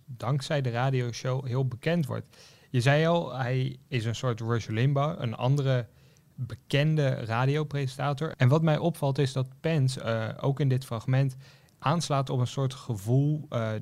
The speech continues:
dat onder Republikeinen heel populair werd in de jaren negentig. Namelijk dat de christelijke normen en waarden echt aan het verdwijnen waren in de Amerikaanse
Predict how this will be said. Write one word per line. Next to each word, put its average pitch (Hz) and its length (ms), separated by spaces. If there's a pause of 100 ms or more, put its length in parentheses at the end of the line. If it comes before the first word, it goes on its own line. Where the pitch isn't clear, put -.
dat 117 180
onder 120 240
Republikeinen 117 640
heel 113 120
populair 113 560
werd 139 180
in 131 120
de 123 60
jaren 117 300
negentig. 120 500 (360)
Namelijk 113 280
dat 123 160
de 123 180 (440)
christelijke 139 680
normen 127 420
en 107 100
waarden 117 380
echt - 320
aan 117 160
het 113 100
verdwijnen 123 560
waren 110 300
in 110 80
de - 60
Amerikaanse 110 800